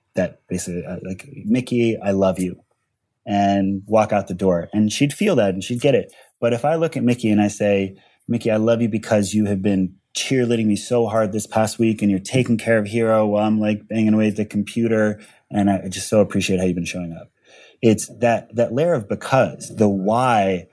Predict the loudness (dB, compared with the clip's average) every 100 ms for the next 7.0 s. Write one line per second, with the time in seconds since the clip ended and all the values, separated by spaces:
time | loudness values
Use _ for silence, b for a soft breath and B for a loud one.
0 | _ -6 2 4 4 2 2 4 2 2
1 | 2 2 0 2 0 -2 B B B -2
2 | 2 2 4 4 4 2 2 2 2 0
3 | -2 -2 0 0 0 0 0 0 -2 B
4 | B B -2 -2 0 2 2 0 0 0
5 | 0 0 2 2 2 2 2 2 -2 -8
6 | _ _ _ 0 0 0 0 0 0